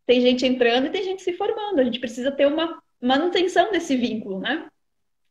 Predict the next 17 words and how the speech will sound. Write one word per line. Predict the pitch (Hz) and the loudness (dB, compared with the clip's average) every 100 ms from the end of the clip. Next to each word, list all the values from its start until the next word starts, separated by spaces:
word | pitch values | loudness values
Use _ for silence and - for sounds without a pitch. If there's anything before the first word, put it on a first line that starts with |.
| _ _ _ _ _ _ | _ _ _ _ _ _
Então | 262 269 277 320 | 2 4 6 6
foi | - 330 | 6 2
uma | 339 381 | 4 0
frustração, | 381 415 480 466 214 196 | 0 2 0 2 -2 -2
né? | 202 - | -8 -6
Mas | 247 254 359 453 240 - _ _ _ _ - | 2 2 2 0 -4 -8 _ _ _ _ -2
quando | 330 480 523 | -2 4 6
a | 403 | 6
gente | 294 277 277 - 262 254 240 240 233 233 | 4 0 0 -2 -2 0 0 -2 -4 -2
pensa | 247 240 254 | 2 2 0
pro | - 247 | 0 0
outro | 226 240 | 2 -2
lado, | 233 349 349 | -2 0 0
a | 254 | 0
gente | 254 | 2
pensa | 262 302 294 | 2 2 0
que | - 339 | -8 -10